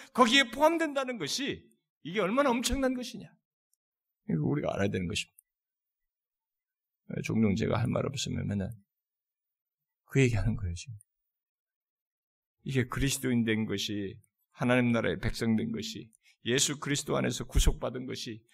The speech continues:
도대체 이게 얼마나 엄청난 것인지 제가 할 얘기 없으면 이, 이 얘기만 자꾸 하는 것입니다. 왜냐면 그게 실제거든요. 구약의 그 수많은 계시, 구원 계시가 포커스를 다 여기에 맞추는 거예요.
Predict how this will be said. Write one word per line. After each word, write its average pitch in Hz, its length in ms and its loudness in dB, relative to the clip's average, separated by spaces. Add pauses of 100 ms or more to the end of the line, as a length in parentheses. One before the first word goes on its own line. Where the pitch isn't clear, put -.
(160)
도대체 175 360 -2
이게 208 100 0
얼마나 165 260 2
엄청난 220 480 0
것인지 - 520 -2 (1300)
제가 208 160 -2
할 226 220 4
얘기 233 120 4
없으면 202 280 4
이, 156 60 2
이 165 320 4
얘기만 160 300 4
자꾸 - 220 -4
하는 139 160 -2
것입니다. - 340 -12 (840)
왜냐면 302 320 2
그게 330 300 2 (320)
실제거든요. - 920 -2 (600)
구약의 359 420 4
그 381 120 -2
수많은 392 920 6
계시, 220 400 -4 (160)
구원 262 360 2
계시가 226 360 -2 (260)
포커스를 339 460 2
다 - 640 -8
여기에 208 180 2
맞추는 139 340 -4
거예요. - 140 -20